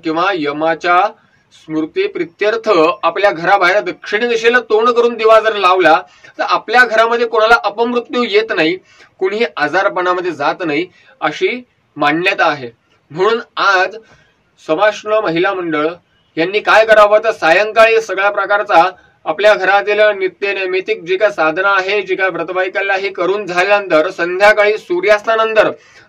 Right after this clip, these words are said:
घरातील सा-, संध्याकाळचं शुभंकरोती मुलांचं म्हणून झाल्यानंतर जे आपण दारामध्ये दिवे लावू त्याच वेळेस संध्याकाळी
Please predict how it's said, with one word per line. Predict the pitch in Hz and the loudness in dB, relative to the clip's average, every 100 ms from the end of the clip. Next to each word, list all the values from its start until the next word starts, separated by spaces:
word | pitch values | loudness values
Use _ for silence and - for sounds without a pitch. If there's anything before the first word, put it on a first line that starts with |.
| - | -12
घरातील | 147 170 202 208 220 226 | -2 2 2 2 2 2
सा-, | - - 165 160 170 | 0 0 2 4 4
संध्याकाळचं | 160 165 180 202 196 196 | 0 -4 2 2 2 -2
शुभंकरोती | 180 165 175 196 202 208 | -6 -6 -6 -6 -6 -4
मुलांचं | 208 180 185 185 202 | -4 0 -2 -2 -6
म्हणून | 170 190 196 | -6 -6 -10
झाल्यानंतर | 160 156 175 185 190 190 160 156 | -4 0 2 0 -2 -2 0 0
जे | 185 156 | -4 -4
आपण | 208 - 214 208 | -4 -2 -4 -2
दारामध्ये | 160 160 202 220 214 | 0 2 2 0 0
दिवे | 196 208 | 0 0
लावू | 185 185 - | 0 -2 0
त्याच | 208 233 | 0 0
वेळेस | 233 214 226 - | 0 2 2 -2
संध्याकाळी | 170 175 202 202 | -8 0 2 2